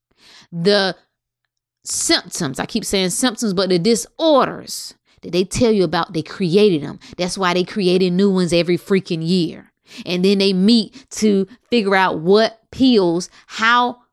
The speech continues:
what symptoms you can associate with those disorders. They creating this stuff. And you mean to tell me your dumb ass, you gonna accept some identity that somebody else gave you? You gonna make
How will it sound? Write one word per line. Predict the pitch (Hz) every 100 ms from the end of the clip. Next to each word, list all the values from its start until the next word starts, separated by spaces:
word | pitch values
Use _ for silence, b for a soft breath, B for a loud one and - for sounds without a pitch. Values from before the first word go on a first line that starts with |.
| -
what | 180 240 269
symptoms | - - 294 - 214 185
you |
can | 220 170
associate | - 254 254 262 208
with | 185
those | 208 208
disorders. | 180 185 - 202 208
They |
creating | 208 - 240 196 262 269 190
this | 165
stuff. | - - 170 - _ - _ _ _ _ _ _ _ _ _ _ -
And | 151
you | 226
mean | 269 262
to | 254
tell | - 226
me | 214
your | 180 202
dumb | 170 135 226 254
ass, | 170 151 190 - B B
you | 165 180 285
gonna | 226 202 -
accept | 151 - - 277 220
some | - 226 -
identity | 165 147 143 254 247 165 160 b b
that | 156 165
somebody | - 269 233 185 165
else | 302 262
gave | 208 190 156 165
you? | 160
You | 330
gonna | 330 202
make | 170 208 302 - _